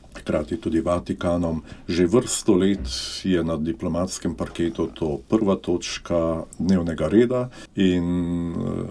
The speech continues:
upam, da se bo tudi v Sloveniji kdaj zgodilo to, kar je vsepovsod izven Slovenije normalno.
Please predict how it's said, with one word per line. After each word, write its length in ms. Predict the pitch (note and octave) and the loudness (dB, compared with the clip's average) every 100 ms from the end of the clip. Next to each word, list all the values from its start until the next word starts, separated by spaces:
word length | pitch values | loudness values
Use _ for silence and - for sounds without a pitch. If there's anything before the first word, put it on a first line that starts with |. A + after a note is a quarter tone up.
| F#2 - - | -12 -16 0
upam, 420 | E3 - B2 A2 | 0 2 2 2
da 100 | G#2 | 0
se 160 | G2 - | -2 -2
bo 120 | G2 | 0
tudi 240 | F#2 F2 F2+ | 0 2 2
v 80 | |
Sloveniji 960 | E2+ - E2+ E2+ E2+ F2 E2 D#2+ D#2 D#2+ | 0 -2 0 0 0 0 0 0 0 -4
kdaj 520 | - - D#2 D#2 D2+ D2+ - - | -4 -2 0 0 -2 -4 -8 -10
zgodilo 560 | - D#2+ D#2+ D#2 D2+ D2+ | -8 -4 -4 -4 -4 -4
to, 360 | - A2 A2+ A2+ - - - | 2 4 4 0 -20 -20 -16
kar 220 | - D2+ | -8 -4
je 380 | D2+ D2 C#2+ C#2 | -2 -2 -2 -4
vsepovsod 760 | C#2+ - - - - - D#2+ - | -6 -8 -4 -4 -4 -2 -4 -4
izven 340 | - D2+ D2 C#2 | -10 -8 -6 -6
Slovenije 520 | - D2 D#2+ D#2+ E2 | -4 -4 -2 -2 -2
normalno. 640 | E2 D#2+ F2+ E2+ C2+ B1+ | -2 -2 0 0 -4 -8